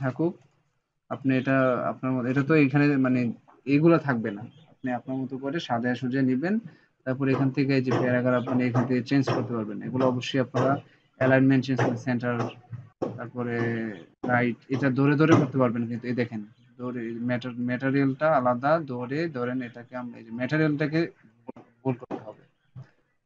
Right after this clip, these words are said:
তারপরে <clears throat> double কোটস এই বিষয়টাকে বোল্ড করতে হবে। তারপরে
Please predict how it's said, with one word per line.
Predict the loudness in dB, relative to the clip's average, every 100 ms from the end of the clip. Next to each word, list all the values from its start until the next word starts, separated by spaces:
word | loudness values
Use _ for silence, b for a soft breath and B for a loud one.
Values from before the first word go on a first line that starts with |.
| _
তারপরে | -18 -14 -12 -8 -4 -4 -6 -12 _ _ _ _ _ _ _ _ _ _ _ _ _ _ _ _ _ _ _ _ _ _ _ _ _ _ _ _ _ _ _ _ _ _ -18
<clears throat> | -2 2 4 2 -4 -6 -8 -12 2
double | 6 6 6 2
কোটস | -2 0 0 0 2
এই | 4 6
বিষয়টাকে | 4 2 2 0 2 4
বোল্ড | 2 0
করতে | -6 -6 -6
হবে। | -6 -10 -18 _ _ -14 -14 -16 _ _ _ _ _ _ _ _
তারপরে | -8 -4 2 4